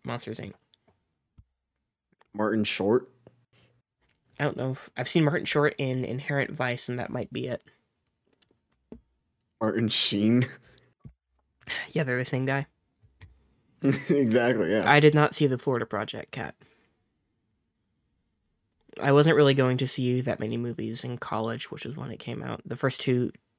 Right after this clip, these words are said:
Speaker 1: two or three years of college, I wasn't able to go to the movies that often. So I missed a lot of movies from twenty sixteen, twenty seventeen, and twenty eighteen. And I've just never gone back to it.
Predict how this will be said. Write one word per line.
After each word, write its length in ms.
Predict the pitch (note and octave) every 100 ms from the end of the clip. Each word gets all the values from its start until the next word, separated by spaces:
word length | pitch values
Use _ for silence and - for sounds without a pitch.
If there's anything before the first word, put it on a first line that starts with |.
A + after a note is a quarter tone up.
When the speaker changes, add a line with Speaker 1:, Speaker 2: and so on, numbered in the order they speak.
| _ _ _
Speaker 1:
two 260 | - D3 C#3+
or 80 | C#3
three 220 | - C3+
years 200 | B2+ A#2
of 60 | A2
college, 340 | A2+ A2+ -
I 40 | A#2
wasn't 380 | A#2 A#2 - - -
able 200 | B2+ B2+
to 40 | A#2
go 140 | -
to 20 |
the 160 | - -
movies 180 | F2 -
that 140 | -
often. 300 | - - - - _ _ _ _ _ _ _ _ _ _ _ _ _ -
So 160 | - A#2
I 20 |
missed 260 | A#2 C3+ C3+
a 40 |
lot 160 | B2 A#2+
of 80 | B2
movies 320 | A#2+ B2 A#2+
from 160 | B2
twenty 240 | C3 A#2+ A#2+
sixteen, 420 | - - - A2+
twenty 200 | G#2+ G#2+
seventeen, 420 | - A2+ C3+ F#2
and 100 | F#2
twenty 280 | - F2+ -
eighteen. 320 | - - - - _ _ _ _ _ _ _ _ _ _ _ _ _ _ _ _ _ _ _ _ _ _ _ _ -
And 160 | E3+ D3+
I've 80 |
just 160 | C#3+ B2
never 160 | B2 A2+
gone 140 | A#2
back 180 | A2+ -
to 100 |
it. 100 | -